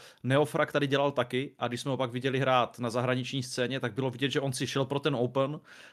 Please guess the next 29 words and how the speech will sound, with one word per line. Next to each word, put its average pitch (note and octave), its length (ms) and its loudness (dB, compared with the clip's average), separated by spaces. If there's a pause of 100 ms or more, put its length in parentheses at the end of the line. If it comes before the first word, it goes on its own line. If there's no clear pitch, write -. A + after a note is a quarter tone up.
(140)
a C3 80 0
pak D3+ 260 2
místo D3+ 220 2
toho, C#3 180 2
aby C3 120 2
se C#3 120 0
stáhnul, B2+ 540 4
tak B2 140 -2
šel C#3 220 2
ještě C3 200 0
pro B2+ 160 -2
ten B2+ 160 0
druhý B2 280 4
a A#2+ 60 6
tam A#2+ 200 0
už A#2 80 -4
si A2+ 80 -8
to A#2 100 -2
prostě B2 240 -6
na A#2+ 80 -2
té B2 120 0
zahraniční A#2 480 -4
pohlídali A2+ 600 0 (320)
a A2+ 80 0
bylo A#2+ 200 2
vidět, A#2 160 2
že A#2+ 80 -2
tohle A#2 320 -2
sto-, A#2 440 0